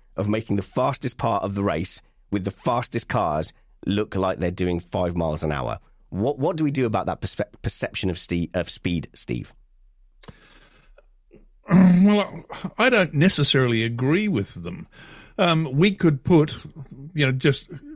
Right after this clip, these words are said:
Speaker 2: locked off shots and let the cars drive through the locked off shots. Um,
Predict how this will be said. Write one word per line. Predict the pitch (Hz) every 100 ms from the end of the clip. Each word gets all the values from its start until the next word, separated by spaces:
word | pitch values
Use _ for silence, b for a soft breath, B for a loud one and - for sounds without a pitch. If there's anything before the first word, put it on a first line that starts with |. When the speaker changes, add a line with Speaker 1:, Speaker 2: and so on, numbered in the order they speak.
| -
Speaker 2:
locked | 156 160 165
off | 135
shots | - 123 139 - -
and | 123 127
let | 127 139
the | 120
cars | 139 131 127 120
drive | 110 135 131 127
through | - 127 117
the | 113
locked | 113 -
off | 117 107
shots. | - 165 143 - - B B B B B B B
Um, | 139 120 117 110